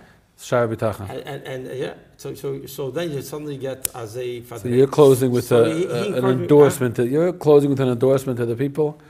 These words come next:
Speaker 1: Read Shara B'tachon.
Speaker 2: Yeah, I,
Speaker 1: Learn
Speaker 2: I
Speaker 1: Shara B'tachon.
Speaker 2: learn,
Speaker 1: Go to the sources.
Speaker 2: Learn,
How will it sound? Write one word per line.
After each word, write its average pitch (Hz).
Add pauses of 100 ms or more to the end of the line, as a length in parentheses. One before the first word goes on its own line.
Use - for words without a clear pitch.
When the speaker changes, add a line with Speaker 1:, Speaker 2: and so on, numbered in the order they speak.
(300)
Speaker 1:
Read 131
Shara 113
B'tachon. 101
Speaker 2:
Yeah, 135
I, 131
Speaker 1:
Learn 131
Speaker 2:
I -
Speaker 1:
Shara 123
B'tachon. 117
Speaker 2:
learn, 156
Speaker 1:
Go 131
to 131
the 123
sources. 123
Speaker 2:
Learn, 147